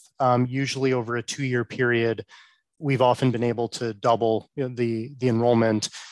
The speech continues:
Um, the baseline or the starting point is dependent on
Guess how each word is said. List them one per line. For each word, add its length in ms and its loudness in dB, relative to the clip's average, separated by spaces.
Um, 500 2
the 500 2
baseline 640 4
or 80 -2
the 100 -8
starting 460 -4
point 440 -2
is 200 -4
dependent 640 -2
on 480 -4